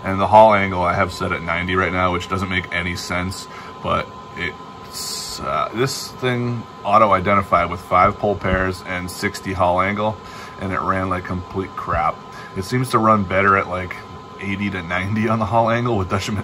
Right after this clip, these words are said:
which doesn't make sense at all. It should be sixty, one twenty. You can also put in negative sixty and negative one twenty, and it doesn't do anything. And if I try to exchange any of the Hall phase wires,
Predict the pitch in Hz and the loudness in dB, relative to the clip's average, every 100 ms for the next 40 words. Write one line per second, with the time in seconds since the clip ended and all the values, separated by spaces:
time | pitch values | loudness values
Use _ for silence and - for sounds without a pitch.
0 | 101 104 - - 92 95 87 90 90 90 | -2 -4 -4 -6 -6 -4 -4 -4 -6 -6
1 | 87 85 87 92 90 87 87 - 90 - | -4 0 2 2 0 -6 -6 -6 -10 -8
2 | 92 92 92 92 95 95 95 - - - | -8 -6 -8 -6 -2 -2 -2 -6 -12 -2
3 | 113 107 117 120 120 117 95 92 92 98 | 0 2 2 4 2 2 2 2 2 2
4 | 104 101 110 104 - 104 85 85 98 104 | 0 -2 -4 -6 -4 -4 -4 -2 -2 0
5 | 110 113 113 117 113 117 113 - - - | 0 0 -2 0 0 0 -2 -8 -16 -18
6 | - - - - 92 90 85 95 90 87 | -16 -18 -14 -8 -6 -4 -2 -2 -2 -4
7 | 87 85 85 85 87 87 - - 98 95 | -4 -4 -6 -8 -8 -8 -10 -10 -6 -4
8 | 92 95 92 107 101 92 - - 104 101 | -2 -2 2 2 2 0 -4 -4 -2 0
9 | 98 92 98 90 - 87 90 90 95 95 | 0 -2 -2 -2 0 2 2 0 -2 0
10 | 87 92 92 92 92 95 92 92 - - | 0 2 4 4 4 2 0 -6 -12 -14